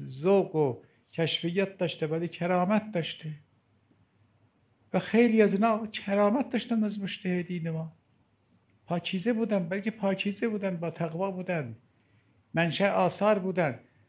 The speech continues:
اما خب بعضی، بعضیشون هم بودن که نه، بعضی از علم ظاهر هم بودن که مثلاً خیلی به خودشون زحمت نمیدادن، میگفتن که اسلام همش همینه،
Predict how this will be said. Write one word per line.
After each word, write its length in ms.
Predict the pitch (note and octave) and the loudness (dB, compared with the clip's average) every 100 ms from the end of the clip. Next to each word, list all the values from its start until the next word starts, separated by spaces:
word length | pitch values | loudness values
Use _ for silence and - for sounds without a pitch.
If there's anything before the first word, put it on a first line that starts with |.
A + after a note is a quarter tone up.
| _ _ - | _ _ -4
اما 220 | A#3 A#3+ | 2 4
خب 440 | A#3 - B3+ A#3+ - _ - | 4 6 6 4 -4 _ -4
بعضی، 500 | F3 A3 A#3+ B3+ B3 G#3+ - A#3+ A#3 | 2 4 4 4 2 2 -2 -8 0
بعضیشون 500 | B3 B3+ A#3+ - A#3 | 0 2 -2 -2 -2
هم 80 | G#3 | -2
بودن 400 | A3 G#3+ A3+ G#3+ | -4 2 2 2
که 140 | B3 | 0
نه، 500 | A#3 G#3+ G3+ F3 E3+ - _ _ _ _ - | 0 4 4 4 2 -4 _ _ _ _ 0
بعضی 360 | - A3 E3+ | 4 4 6
از 140 | F#3+ F3 | 2 2
علم 260 | F3 E3 | 0 0
ظاهر 460 | D#3 E3 E3 D#3 G3+ | 0 4 4 4 0
هم 200 | G3+ G3 | 0 -2
بودن 360 | F3 E3+ F#3+ F#3+ | -6 -2 -2 -2
که 180 | G3+ | -6
مثلاً 380 | F#3+ F#3 F#3+ F#3+ | -6 -6 -6 -8
خیلی 360 | D#3 F#3+ G#3+ C#4 | -6 -6 -6 -6
به 120 | G#3+ | -8
خودشون 300 | - - G3 | -10 -8 -4
زحمت 440 | F#3 E3+ F3 E3+ | -2 -2 -2 -4
نمیدادن، 500 | E3+ C3+ B2 B2 C3 C3+ _ _ _ _ _ _ - | -2 -2 -2 -2 -4 -6 _ _ _ _ _ _ -2
میگفتن 500 | G3+ G#3 - A3 G#3 | 2 2 4 2 2
که 300 | A3 A3 G#3 - - _ _ _ - | 2 0 -2 -16 -20 _ _ _ -2
اسلام 480 | A#3 A3 - A#3+ A#3 | 0 0 4 6 10
همش 340 | A3+ A#3 - | 8 8 4
همینه، 600 | G3+ A#3 A#3+ A3+ G#3+ | 6 8 10 10 6